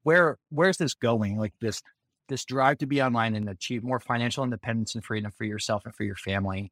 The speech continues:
uh, that's still at the, at the epicenter of everything we do f-, with S P I. You know, this is now really what Pat and I are motivated by to not even teach, but genuinely shift, uh, a lot of our business model, uh, and pivot into more of this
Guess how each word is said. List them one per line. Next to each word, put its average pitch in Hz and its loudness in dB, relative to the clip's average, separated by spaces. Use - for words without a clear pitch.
uh, 110 -2
that's 107 -8
still 143 6
at 113 4
the, 117 -4
at 123 -6
the 113 -4
epicenter 127 0
of 104 -4
everything 110 -4
we 107 -2
do 104 -2
f-, - -14
with - -6
S 98 -6
P - -4
I. 101 2
You 123 -2
know, 113 -6
this 156 0
is 151 -2
now 117 4
really 147 4
what 110 -2
Pat 110 0
and 113 -8
I 107 -2
are 101 -4
motivated 113 0
by 101 0
to 104 -2
not 165 2
even 143 -2
teach, - -6
but 131 2
genuinely 143 2
shift, - -2
uh, 113 0
a 127 -2
lot 120 4
of 110 -4
our 107 -2
business 113 -6
model, 85 -6
uh, 110 -4
and 123 -10
pivot 143 -2
into 139 -4
more 120 4
of 107 0
this 101 -2